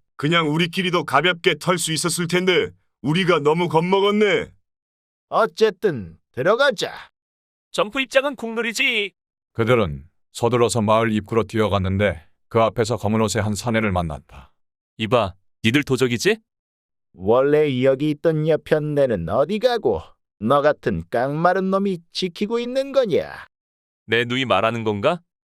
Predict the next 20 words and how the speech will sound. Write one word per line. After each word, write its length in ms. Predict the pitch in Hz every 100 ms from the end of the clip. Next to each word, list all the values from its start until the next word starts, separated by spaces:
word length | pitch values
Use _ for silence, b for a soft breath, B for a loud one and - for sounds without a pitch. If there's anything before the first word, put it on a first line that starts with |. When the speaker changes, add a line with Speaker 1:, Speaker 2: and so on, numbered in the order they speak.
| -
Speaker 3:
오늘 240 | 110 123 135
일 120 | 131
좀 140 | 151
본다고 560 | 139 131 131 127 127 107 _ _ -
잠시만 400 | 131 135 180 185
데타 200 | 180 175
뛰어달래서 680 | 190 185 175 156 151 160 - _
알바하러 380 | 101 120 147 139
왔다. 340 | 120 - 98 -
왜? 320 | 110 120 131 185 _ _ _ _ _ _ _
저기, 560 | - 269 320 170 82 - _ _
우린 260 | 139 180 120
그라 220 | - 90
사정 320 | - - 240
모르겠고 640 | 143 185 190 - 90 71 - _ _ _
싸게 440 | - - 80 85 107
길 220 | - 165
좀 160 | 170 139
비키소. 540 | 139 - 170 107 78 _ _ _ _ _
싫은데? 560 | - - 135 131 120 131